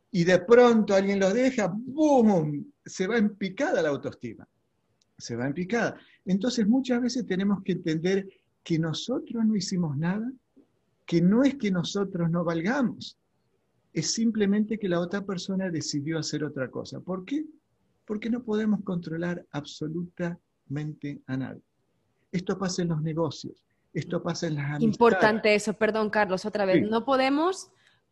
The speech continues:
Speaker 2: controlar absolutamente a nadie.
Speaker 1: Na-,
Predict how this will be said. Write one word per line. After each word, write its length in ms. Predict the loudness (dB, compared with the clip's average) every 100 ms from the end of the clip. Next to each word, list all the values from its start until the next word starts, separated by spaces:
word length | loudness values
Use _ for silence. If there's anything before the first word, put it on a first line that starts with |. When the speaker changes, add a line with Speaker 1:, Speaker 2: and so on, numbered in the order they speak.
| 0
Speaker 2:
controlar 800 | 2 2 2 4 6 8 6 2 -8 0
absolutamente 1120 | 0 0 0 4 4 4 2 2 2 4 2 2
a 120 | 0
nadie. 520 | 4 2 2 -4 -6 _ -10
Speaker 1:
Na-, 280 | -6 -6